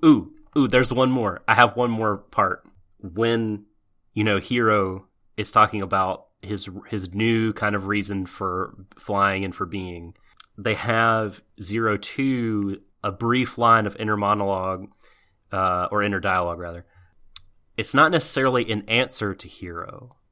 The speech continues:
but it sort of is, because she says she's, you know, she says, "I'm gonna have to kill a lot more Klaxosaurs."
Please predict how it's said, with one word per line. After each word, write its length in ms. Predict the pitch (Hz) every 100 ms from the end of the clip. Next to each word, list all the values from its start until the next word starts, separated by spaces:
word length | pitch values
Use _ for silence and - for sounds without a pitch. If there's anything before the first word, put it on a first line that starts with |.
| -
but 120 | 123
it 120 | 123
sort 380 | - 175 196 143
of 160 | 85
is, 340 | 87 85 87 92
because 220 | - -
she 160 | - 110
says 360 | 98 101 95
she's, 300 | - 101 90 - _
you 120 | 110
know, 160 | 90 85
she 220 | - 95
says, 300 | 90 90 87 -
"I'm 160 | 92
gonna 180 | 90 98
have 180 | 98 92
to 80 | -
kill 260 | - 104 90
a 60 |
lot 240 | 90 90 95
more 200 | 87 92
Klaxosaurs." 880 | - 92 - - - 110 135 -